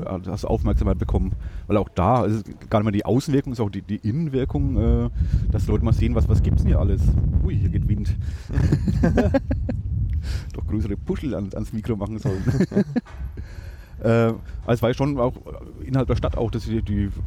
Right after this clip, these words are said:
Speaker 1: Würzburger auch mal sehen, was, was gibt's denn alles? Und man hat gesehen, das waren siebzig, achtzig Veranstaltungen
Speaker 2: Mhm.
Speaker 1: mit von vielen, vielen Firmen, die beteiligt
Speaker 2: Mhm.
Speaker 1: waren. Äh, ein Wahnsinn eigentlich.
Speaker 2: Mhm.
Speaker 1: Äh,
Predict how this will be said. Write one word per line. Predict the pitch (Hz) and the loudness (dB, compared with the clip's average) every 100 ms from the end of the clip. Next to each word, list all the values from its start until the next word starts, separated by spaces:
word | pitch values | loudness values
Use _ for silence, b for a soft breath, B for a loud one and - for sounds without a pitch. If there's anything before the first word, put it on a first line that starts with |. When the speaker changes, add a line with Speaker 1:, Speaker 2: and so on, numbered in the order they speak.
| - - | -6 -2
Speaker 1:
Würzburger | - 175 - 185 165 | 0 4 4 4 4
auch | - | 2
mal | 127 | 0
sehen, | - 117 113 | 0 0 0
was, | 110 | -2
was | 101 - | -2 0
gibt's | 95 - | 0 2
denn | |
alles? | - 95 95 - | 2 2 2 0
Und | 107 - | -4 -4
man | 98 | -2
hat | 95 | -2
gesehen, | 113 | -2
das | 95 | 0
waren | 101 92 - | 0 2 2
siebzig, | - - - 135 | 0 0 -2 -2
achtzig | - - - | -2 0 0
Veranstaltungen | - - 139 135 143 143 143 143 208 B B B | 0 0 0 0 0 0 0 0 0 B B B
Speaker 2:
Mhm. | - | 0
Speaker 1:
mit | 117 | 2
von | 123 113 | 2 0
vielen, | - 147 180 170 | 0 0 2 2
vielen | 143 143 | 0 2
Firmen, | 113 131 151 | 2 2 2
die | |
beteiligt | 143 135 113 120 127 | 0 0 0 0 0
Speaker 2:
Mhm. | 110 | 2
Speaker 1:
waren. | 113 120 | 2 2
Äh, | - 107 107 101 98 - - - - 85 80 - - | 0 2 4 4 0 -6 -12 -10 -10 -8 -8 -8 -6
ein | - 67 98 | -4 -4 -2
Wahnsinn | 82 120 180 | 0 0 -2
eigentlich. | - 92 107 127 - - | 0 0 0 -2 -4 -4
Speaker 2:
Mhm. | 147 143 214 B B B B - | -2 0 -2 B B B B -12
Speaker 1:
Äh, | - | 0